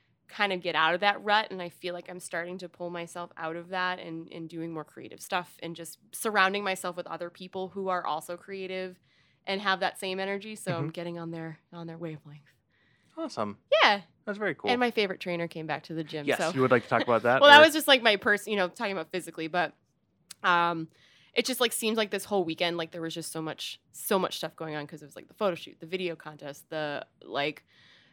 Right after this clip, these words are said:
Speaker 1: getting stung by a bee. <laughs> Um, but yeah, my favorite trainer's back at the gym. He went away for two years.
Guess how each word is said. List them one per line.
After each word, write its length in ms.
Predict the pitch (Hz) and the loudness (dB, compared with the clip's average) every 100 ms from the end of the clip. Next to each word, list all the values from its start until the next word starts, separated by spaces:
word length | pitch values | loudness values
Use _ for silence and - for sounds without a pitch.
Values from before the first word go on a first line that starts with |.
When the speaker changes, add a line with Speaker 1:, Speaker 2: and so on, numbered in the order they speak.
| _ | _
Speaker 1:
getting 160 | 220 208 | 0 0
stung 240 | 202 202 | 2 2
by 80 | 202 | 4
a 120 | 185 | 2
bee. 460 | 185 208 190 190 202 - - - - | 2 -2 -2 -2 -6 -10 -14 -16 -2
<laughs> 100 | 349 233 - _ - - - | -2 -2 -10 _ -20 -20 -10
Um, 360 | - 190 175 170 | 4 6 6 2
but 100 | 190 | 0
yeah, 100 | 151 | 0
my 120 | 175 | -2
favorite 300 | 190 196 175 | -2 -2 -2
trainer's 340 | - 170 165 160 | -4 -4 -4 -6
back 220 | 165 156 | -8 -8
at 100 | 160 | -14
the 60 | 160 | -14
gym. 360 | 156 156 151 - | -10 -10 -10 -12
He 120 | 180 | -6
went 160 | 180 | -4
away 200 | 175 165 | -2 -4
for 120 | 160 156 | -4 -10
two 160 | - | -10
years. 480 | 156 151 156 151 - | -12 -10 -12 -16 -18